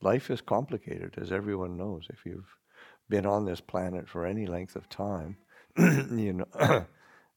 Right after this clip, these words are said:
uh, you recognize that, that, uh, yeah, uh, there is a complicated, uh, aspect to, uh, human existence, and part of it is trying to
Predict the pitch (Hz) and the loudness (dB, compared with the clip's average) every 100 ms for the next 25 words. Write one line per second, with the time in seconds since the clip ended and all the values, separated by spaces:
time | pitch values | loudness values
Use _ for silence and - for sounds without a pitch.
0 | - 87 87 85 82 85 90 87 - - | -4 0 2 0 -2 -2 -4 -6 -10 -4
1 | 87 90 98 87 85 87 90 - 95 87 | -4 -2 -6 -2 -2 0 -2 -2 -2 -2
2 | - _ 95 92 98 - - 92 90 107 | -6 _ -6 -4 -6 -12 -12 -8 -6 -6
3 | 123 85 107 110 104 - 101 95 101 95 | -8 -10 -10 -10 -12 -12 -6 -4 -4 -4
4 | 98 92 87 95 _ _ - _ _ _ | -4 -4 -4 -8 _ _ -20 _ _ _
5 | _ - 98 - 101 92 90 90 85 - | _ -4 -4 -4 -8 -6 -4 -6 -8 -12
6 | _ _ - 190 101 101 98 110 - - | _ _ -20 -16 -14 -12 -14 -14 -18 -18
7 | - - - 117 - _ - 92 - - | -18 -20 -20 -20 -20 _ -6 -6 -6 -8
8 | - - - 92 87 82 _ _ _ _ | -8 -10 -8 -6 -6 -10 _ _ _ _
9 | _ _ - 80 85 98 90 82 101 135 | _ _ -8 -6 -6 -6 -6 -6 -6 -6
10 | - 87 - 90 - 123 170 82 104 110 | -6 -8 -6 -6 0 0 0 -6 -4 -6
11 | - - 101 104 98 98 | -8 -6 -4 -2 -6 -8